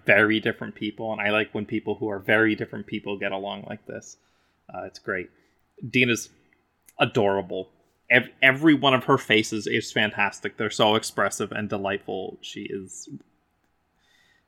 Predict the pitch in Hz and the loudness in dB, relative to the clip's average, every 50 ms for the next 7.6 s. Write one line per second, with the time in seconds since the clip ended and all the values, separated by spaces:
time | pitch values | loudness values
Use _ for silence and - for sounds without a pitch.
0 | _ _ _ - - 127 139 143 143 135 127 127 123 - - _ _ _ _ _ | _ _ _ 4 6 6 8 8 10 8 8 8 4 -2 -18 _ _ _ _ _
1 | 127 110 127 117 113 110 - - 113 104 104 104 - - - - 107 - - - | -2 2 4 4 4 2 4 6 6 8 8 6 2 -2 -4 -4 -4 -4 -4 -10
2 | - - 101 98 - - 98 101 101 - - 104 101 - - 120 107 - - - | -6 -2 -4 -4 -2 -4 -10 -10 -10 -8 -8 -8 -8 -8 -10 -16 -16 -14 -16 -16
3 | - - _ _ _ 123 120 131 139 - - 143 135 139 139 135 131 113 117 117 | -16 -18 _ _ _ 4 4 4 4 0 -6 0 2 4 4 4 4 4 4 6
4 | 120 123 117 135 127 120 117 117 113 113 104 - - 127 117 110 - 131 127 117 | 6 6 6 4 2 4 2 2 2 0 0 0 0 2 2 2 0 0 -2 -2
5 | 110 117 110 - - 110 110 101 - 107 107 101 107 104 - - 117 110 104 101 | -2 -4 -4 -2 0 -2 -2 0 0 0 2 2 0 -2 0 0 -2 -2 0 0
6 | 104 104 104 - - 117 104 101 - 110 104 104 107 101 95 - _ _ _ _ | -2 -4 -4 -2 0 0 0 0 -2 -6 -10 -4 -4 -4 -4 -4 _ _ _ _
7 | _ _ _ _ _ 113 107 101 98 98 98 | _ _ _ _ _ 0 0 0 0 -4 -6